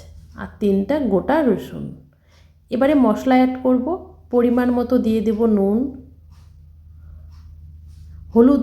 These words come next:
গুঁড়ো হাফ চা চামচের একটু বেশি দিয়ে দিলাম, লঙ্কার গুঁড়ো হাফ চা চামচ দিয়ে দিলাম বড়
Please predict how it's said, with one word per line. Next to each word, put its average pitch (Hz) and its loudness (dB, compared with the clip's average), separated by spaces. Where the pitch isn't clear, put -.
গুঁড়ো 277 -2
হাফ 233 -2
চা 285 6
চামচের 277 2
একটু - -6
বেশি 202 2
দিয়ে 247 0
দিলাম, 233 0
লঙ্কার 254 6
গুঁড়ো 294 2
হাফ 196 -4
চা 240 0
চামচ 254 2
দিয়ে 233 0
দিলাম 269 0
বড় 208 2